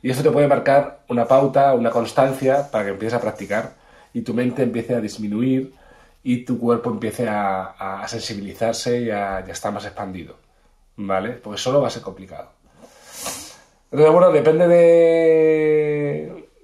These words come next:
lo cansado que estés de analizar y depende de todo lo que hayas probado de desarrollo personal, pues te decantarás co-, por esta vía. Es una vía directa, es una vía que, bueno, que es diferente a las demás,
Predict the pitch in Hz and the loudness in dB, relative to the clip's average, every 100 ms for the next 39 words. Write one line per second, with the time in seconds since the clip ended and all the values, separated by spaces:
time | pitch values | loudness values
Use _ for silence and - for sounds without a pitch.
0 | - - 135 147 143 139 160 147 - 160 | -20 -14 -2 2 2 2 2 2 6 6
1 | 151 143 135 135 135 135 131 127 127 135 | 6 2 -2 -2 0 0 2 2 2 2
2 | 147 180 196 190 131 120 131 135 131 131 | 4 6 6 4 0 -2 -2 0 2 2
3 | 127 127 123 123 120 120 120 - 135 127 | 2 2 2 2 2 2 0 0 0 2
4 | 127 120 - 117 127 147 165 170 - 117 | 2 0 -2 0 2 4 2 0 -6 -2
5 | 117 117 113 - 151 143 - 151 165 165 | 0 0 0 0 2 2 2 2 4 4
6 | 151 120 117 117 104 110 120 - 120 - | 0 0 -2 -2 -2 -2 -4 -4 -10 -4
7 | 107 110 117 117 127 117 - 120 123 117 | -4 -2 -2 0 0 -2 -4 -4 -2 -2
8 | 113 131 131 123 120 - _ _ _ _ | 0 -2 -2 -2 -2 -6 _ _ _ _
9 | 110 120 113 104 110 110 107 110 107 104 | -14 -8 -6 -4 -4 -4 -4 -6 -4 -4
10 | 104 101 98 98 92 92 87 95 107 110 | -4 -6 -8 -10 -10 -12 -14 -12 -10 -10
11 | - 120 123 127 139 131 110 117 160 - | -10 -6 -2 0 0 0 0 -2 -4 -6